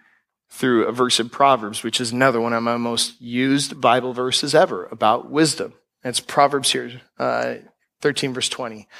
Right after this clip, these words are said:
"Walk with the wise and become wise, for a companion of fools suffers harm."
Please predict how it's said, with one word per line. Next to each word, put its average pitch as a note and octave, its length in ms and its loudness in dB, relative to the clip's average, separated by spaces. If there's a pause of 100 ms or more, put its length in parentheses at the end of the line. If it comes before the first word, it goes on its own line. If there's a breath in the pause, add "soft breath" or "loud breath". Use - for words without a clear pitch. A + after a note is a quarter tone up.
(320 loud breath)
"Walk - 340 4
with E3+ 160 2
the C#3 80 2
wise G#2+ 640 4
and C3 140 -8
become C#3+ 480 0
wise, G#2+ 580 -4 (580 soft breath)
for - 180 4
a - 240 -8
companion E3 1120 0
of A#2+ 140 -4
fools - 1040 -4 (920)
suffers - 560 -2
harm." A2+ 360 -14